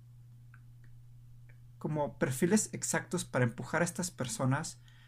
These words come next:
a votar por Brexit. Entonces, como ahora sabemos, este, ahora Reino Unido ya salió de la Unión Europea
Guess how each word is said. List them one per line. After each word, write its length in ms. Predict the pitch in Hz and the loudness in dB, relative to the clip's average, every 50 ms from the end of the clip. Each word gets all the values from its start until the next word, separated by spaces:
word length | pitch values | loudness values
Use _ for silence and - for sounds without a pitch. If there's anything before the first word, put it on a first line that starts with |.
| - - - - - | -20 -20 -20 2 8
a 360 | 123 120 120 120 113 117 - - - - - - - - | 10 10 10 10 8 6 0 -10 -14 -18 -18 -18 -4 2
votar 560 | - 123 123 - - 147 139 143 151 156 - - - | 4 4 4 6 6 8 8 8 6 4 -4 -12 -2
por 400 | - 123 113 107 104 104 101 107 | 2 4 6 6 6 6 4 4
Brexit. 400 | - 143 139 - - - 127 - - - - - - - - - - - - - - - - - - - - - - - - | 2 0 0 0 -2 -4 -6 -6 -10 -18 -18 -20 -20 -20 -20 -20 -20 -20 -20 -20 -20 -20 -20 -20 -20 -20 -20 -20 -20 -20 -8
Entonces, 680 | - - 139 123 - - 156 151 151 151 - - - - - - - - - - - - - - - - - - - - - - - - - - - - | -2 2 2 4 4 4 4 6 6 4 2 0 -4 -6 -12 -18 -20 -20 -20 -20 -20 -20 -18 -18 -20 -20 -20 -20 -20 -20 -18 -18 -16 -16 -16 -16 -4 4
como 340 | - 123 123 127 120 123 - - - | 8 10 10 10 10 6 0 -8 0
ahora 240 | - 131 127 139 151 | 6 10 10 12 12
sabemos, 600 | - - 147 120 120 123 127 139 170 - - - - | 10 10 10 10 10 10 8 6 4 2 -4 -4 2
este, 320 | - 113 104 - - - 104 | 2 4 4 2 2 4 6
ahora 200 | 98 101 110 113 | 8 10 10 10
Reino 200 | 120 120 117 120 | 10 8 8 8
Unido 300 | 117 120 117 117 117 113 | 10 10 10 10 10 8
ya 320 | 104 107 107 104 107 107 | 8 8 8 10 8 8
salió 760 | - - - - - - 101 95 95 98 98 104 117 127 127 | 4 0 -2 -2 2 2 2 4 4 6 8 8 8 8 6
de 340 | 120 110 104 98 95 95 95 | 6 4 4 4 4 2 0
la 260 | 92 95 95 95 95 | 0 0 0 0 0
Unión 220 | 95 98 107 110 117 | 2 4 6 8 8
Europea 560 | 123 123 120 - - 127 120 - - - - | 8 6 4 6 8 8 8 8 8 2 -4